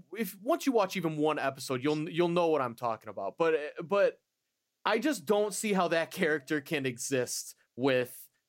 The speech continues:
A, Steve Rogers in the Marvel universe, and B, Homelander in the, the Boys universe, which is, like, I, I don't, if they re-, if they try to slot that character in,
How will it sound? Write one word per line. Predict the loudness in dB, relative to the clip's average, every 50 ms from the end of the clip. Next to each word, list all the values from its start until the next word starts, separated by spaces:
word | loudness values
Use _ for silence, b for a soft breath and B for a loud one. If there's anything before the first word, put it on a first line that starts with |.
| _ _ 0
A, | 2 2 2 2 2 0
Steve | -2 -4 -2 -2 -2 -2 0
Rogers | 0 2 2 2 0 0 0 0 0 0 -2
in | -4 -4 -2
the | -2 0
Marvel | 0 0 0 2 0 0
universe, | -2 -2 -2 -4 -2 -4 -4 -4 -4 -6
and | -6 -6 -6 -4
B, | -2 -2 0 0 0 -2
Homelander | -2 0 0 0 0 0 -2 -2 -4 -4 -4 -6 -6 -6 -6
in | -6 -8 -4
the, | -2 -2 -2 -2
the | -2 -4 -6 -6 -6 _
Boys | -4 -2 -2 0 -2 -4 -6
universe, | -10 -10 -12 -12 -10 -10 -10 -8 -10 -12 -14 b b b b b b
which | 0 0 0 0 -2
is, | -6 -4 -2
like, | 0 0 2 0 0 -2 -6 _ _ _ _ _ _ _ _ _ _ _ _
I, | -6 -6 -6 -8 -14 -20 _ _ _
I | 0 0 2 2
don't, | 2 0 0 -2 -4 -6 -12 _ _ _ _ _ _
if | 2 2 2 2
they | 2 2 2 2 0
re-, | -2 -2 0 2 2 2 2 2
if | 0 0 2 2
they | 2 2 2
try | 0 0 2 2 2
to | 0
slot | -4 -2 0 0 0 0 0 0
that | 0 0 0
character | 0 0 0 0 -2 -2 -2 -2 0 0
in, | 0 0 -2 -4 -6 -12